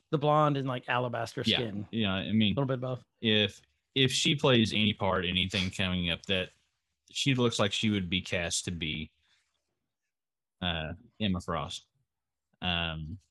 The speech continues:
Speaker 2: that, that's really a lot of what I'm basing mine off of. I mean, she, well, that, and so in the episode with the, uh, the Happy Homeowners Association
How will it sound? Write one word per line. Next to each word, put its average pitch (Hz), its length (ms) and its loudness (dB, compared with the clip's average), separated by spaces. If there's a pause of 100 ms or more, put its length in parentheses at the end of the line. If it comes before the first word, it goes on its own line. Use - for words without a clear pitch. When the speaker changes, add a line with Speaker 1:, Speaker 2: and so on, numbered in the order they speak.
(360)
Speaker 2:
that, 107 320 -2
that's 104 220 -2
really 113 180 4
a 92 60 2
lot 90 200 0
of 85 60 -4
what 82 120 -4
I'm 82 140 -4
basing 80 480 -6
mine 85 360 -6
off 80 160 -8
of. 87 80 -6
I 92 100 -4
mean, 98 120 -2
she, 104 440 0 (760)
well, 123 120 4
that, 131 560 2 (360)
and 104 640 2 (480)
so 113 220 0
in 104 100 4
the 101 100 0
episode 113 640 2
with 104 200 -2
the, 95 280 2
uh, 90 380 0
the 104 120 -4
Happy 104 360 -2
Homeowners 101 480 0
Association 98 840 -2